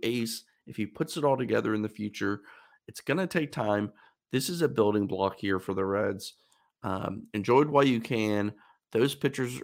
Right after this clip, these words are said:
are gonna be more and more and more in the news and discussion 'cause Luis Castillo and Ty Lee Mallard trade rumors are not slowing down. Check out just baseball dot com. A lot going on over there. Um, some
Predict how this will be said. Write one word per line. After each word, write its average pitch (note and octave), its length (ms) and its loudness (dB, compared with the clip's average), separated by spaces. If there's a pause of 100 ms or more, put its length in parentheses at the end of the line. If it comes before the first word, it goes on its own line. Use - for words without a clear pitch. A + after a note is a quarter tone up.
are G#2 100 4
gonna G2+ 200 0
be F#2+ 260 2
more A2+ 320 6
and A2+ 100 4
more G#2+ 200 2
and G#2 80 0
more G#2+ 240 2
in G2+ 80 0
the G2+ 80 0
news G2 320 0
and F#2 240 -4
discussion G2 680 -4 (320)
'cause G2+ 160 -4
Luis A2 280 0
Castillo G#2+ 600 0
and G2 140 -4
Ty G2 260 -2
Lee G2+ 180 0
Mallard F#2 460 0
trade F#2 300 -2
rumors F2+ 460 -4
are G2 80 -6
not F#2 480 -8
slowing - 640 -12
down. - 140 -18 (1040)
Check G#3 220 8
out G#3+ 160 8
just F#3+ 300 4
baseball D3+ 520 6
dot C#3 340 4
com. B2 420 2
A G#2 40 2
lot G#2 400 0
going D#3+ 300 0
on A2+ 240 4
over G#2+ 260 2
there. G#2+ 540 2
Um, - 480 -6
some - 260 -10